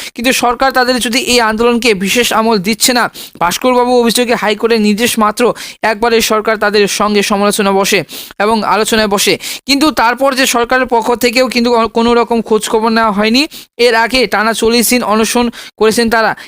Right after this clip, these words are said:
এবার এমনকি তাদের যে এই আন্দোলনকে রাজধানী দিল্লিতেও কিন্তু পৌঁছে দিয়েছেন। তবে অনুমতি নিতে এবার হাইকোর্টে ডিএ আন্দোলনকারীরা,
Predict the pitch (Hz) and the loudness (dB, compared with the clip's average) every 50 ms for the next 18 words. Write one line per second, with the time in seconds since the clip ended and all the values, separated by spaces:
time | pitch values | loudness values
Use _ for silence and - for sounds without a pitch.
0 | - _ - 208 214 220 - - 208 220 226 240 240 220 - 254 254 247 - 226 | -14 _ -2 0 0 0 0 0 -2 0 0 0 0 0 0 0 0 2 0 0
1 | 208 208 233 233 233 - 247 254 - - 240 240 220 214 214 214 220 233 240 240 | 0 2 2 2 2 2 0 0 2 2 2 2 2 2 2 2 2 2 2 2
2 | 233 233 214 190 196 196 202 - - 233 226 226 202 214 220 220 226 208 233 226 | 2 0 0 0 0 0 0 0 0 2 2 2 2 2 2 2 2 2 2 0
3 | 202 220 214 214 202 - 202 196 - 226 208 220 214 208 - 214 160 - - - | 2 2 2 2 2 2 0 0 0 0 -2 0 -2 -2 -4 -6 -12 -12 -18 -20
4 | - - _ - - 254 262 240 240 240 247 254 262 262 226 269 254 254 254 240 | -20 -20 _ -14 -8 -6 -6 -4 -4 -4 -4 -2 -2 -4 -4 -4 -4 -4 -4 -4
5 | 269 262 247 254 233 185 190 202 220 220 220 247 233 240 233 208 208 214 226 226 | -2 -2 0 0 -2 -2 -2 -2 -2 0 0 0 0 0 0 -2 -2 -2 0 0
6 | 226 214 226 220 214 220 226 226 247 262 | 0 0 -2 -2 0 0 0 2 2 0